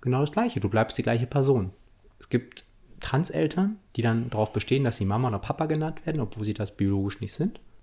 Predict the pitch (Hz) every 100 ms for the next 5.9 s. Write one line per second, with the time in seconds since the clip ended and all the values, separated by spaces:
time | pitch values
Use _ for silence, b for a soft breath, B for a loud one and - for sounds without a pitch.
0 | - _ _ - 117 113 139 131 131 127
1 | 120 - 131 127 123 - - 131 - 127
2 | - - 156 147 90 101 101 110 117 -
3 | 127 120 - - - 123 113 - 117 143
4 | 131 - 127 120 107 113 123 113 - 101
5 | - - 110 - 147 110 - 98